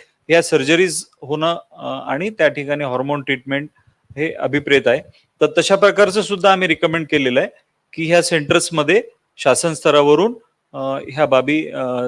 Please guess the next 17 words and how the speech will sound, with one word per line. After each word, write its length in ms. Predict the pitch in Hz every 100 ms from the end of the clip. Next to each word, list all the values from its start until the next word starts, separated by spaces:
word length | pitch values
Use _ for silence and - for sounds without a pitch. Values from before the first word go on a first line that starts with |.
| 117
तिथे 240 | 127 143 147
व्हायला 420 | 131 117 123 143
पाहिजेत. 360 | 131 110 147 - _ - _ _ _ -
आणि, 300 | 160 214 240
अ, 260 | 175 160
त्यानंतर 560 | 151 170 180 185 175 190
जसं 280 | 165 156 180
आपण, 420 | 165 185 185 180
अ, 160 | 170 165
उल्लेख 260 | 156 160 -
केला 240 | 165 151
की, 200 | 147 202 226 _ - _ -
अ, 60 |
प्रधानमंत्री 720 | 123 139 160 185 190 175 196
जन 200 | 165 160
आरोग्य 320 | 156 147 143
योजनेमध्ये, 560 | 147 135 139 135 135